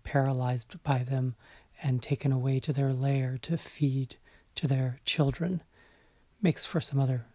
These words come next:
interesting story options, I think. Though all of the options presented by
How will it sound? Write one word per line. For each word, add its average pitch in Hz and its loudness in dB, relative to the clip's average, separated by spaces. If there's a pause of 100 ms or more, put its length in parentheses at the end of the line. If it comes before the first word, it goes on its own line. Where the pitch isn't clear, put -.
(140)
interesting 139 0
story 127 0
options, 120 -4
I 147 -2
think. - -16 (1160)
Though 143 6
all 139 2
of 120 -2
the 135 4
options 131 2
presented 135 0
by 123 2